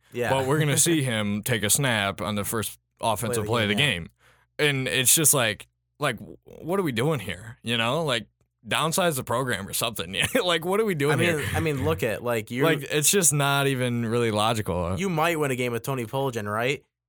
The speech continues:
Speaker 1: Like, you might. You might go beat Bowling Green or something at the end of the year. But what does that really do for you? Like, what if, what do you, like, you just said it earlier, what do you have to lose? Like,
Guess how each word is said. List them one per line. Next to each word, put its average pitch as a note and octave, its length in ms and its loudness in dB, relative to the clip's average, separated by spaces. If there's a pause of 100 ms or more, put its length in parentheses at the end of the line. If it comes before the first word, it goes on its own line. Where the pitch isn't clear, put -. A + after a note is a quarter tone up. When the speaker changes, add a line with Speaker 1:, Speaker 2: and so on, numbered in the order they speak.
Speaker 1:
Like, A#2+ 140 -4
you D3 100 -4
might. C#3 280 0
You G#2 100 -2
might - 160 0
go C#3 120 0
beat C3+ 200 0
Bowling B2+ 300 -2
Green A#2+ 200 -2
or B2+ 80 -2
something C#3 240 -4
at C#3+ 40 0
the C#3 60 0
end C#3+ 80 -4
of C#3+ 40 -4
the C#3+ 80 -2
year. D3 280 -2 (200)
But C3+ 80 -2
what D#3 140 0
does F#3 100 0
that F3+ 160 2
really E3 180 0
do C3+ 260 0
for C#3 140 -2
you? A2+ 160 -2
Like, G#2+ 240 -2
what C3+ 220 0
if, G3 260 -2
what D#3 180 -2
do G#3 60 0
you, - 140 -16
like, C3+ 140 -8
you D3 120 -4
just F3 220 0
said F#3+ 160 2
it C#3+ 40 2
earlier, C#3+ 280 2
what B2+ 140 0
do F3 60 2
you F3+ 60 4
have E3 80 2
to D3 80 0
lose? D3 380 0
Like, B2 260 -2